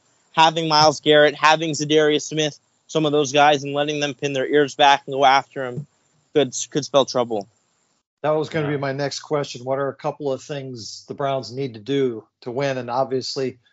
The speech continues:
Speaker 2: put pressure on Burrow? We saw that last year in the Halloween game that Rod and I attended. You know, we were able to get in his face most of the game. Um, what else do you think the game is riding on, Zach?
Speaker 1: Yeah, and he, and he's coming off of a calf strain.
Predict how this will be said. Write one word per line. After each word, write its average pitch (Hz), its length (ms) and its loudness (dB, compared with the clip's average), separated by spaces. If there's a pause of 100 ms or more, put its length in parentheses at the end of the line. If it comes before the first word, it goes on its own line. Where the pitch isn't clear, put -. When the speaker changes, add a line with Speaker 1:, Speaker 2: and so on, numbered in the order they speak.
(120)
Speaker 2:
put - 180 -2
pressure 170 420 2
on 143 120 -10
Burrow? 147 360 -2
We 127 100 -12
saw 139 260 -6
that 131 180 -6
last 147 360 -4
year 131 120 -14
in 120 80 -20
the 117 60 -20
Halloween 127 420 -10
game 123 260 -16
that 123 100 -18
Rod 123 200 -2
and 123 80 -12
I 123 80 -10
attended. 120 520 -10 (460)
You 143 60 -10
know, 131 80 -4
we 131 120 2
were 139 120 2
able 139 180 -2
to 131 60 -8
get 135 160 -4
in 135 100 -8
his 127 220 -14
face 139 500 -10 (160)
most 135 280 -8
of 110 60 -20
the 113 80 -16
game. 113 400 -12 (440)
Um, 117 520 -4 (140)
what 131 440 0
else 165 180 4
do 147 40 0
you 135 40 -4
think 139 180 -2 (200)
the 135 60 -10
game 127 220 -6
is 113 120 -12
riding 120 340 -6
on, 113 160 -12
Zach? 113 280 -14 (360)
Speaker 1:
Yeah, 170 220 6
and 151 120 -4
he, 190 180 -2
and 180 100 0
he's 190 140 -2
coming 190 240 0
off 180 180 2
of 170 120 -8
a 147 60 -2
calf 165 320 0
strain. 123 340 -10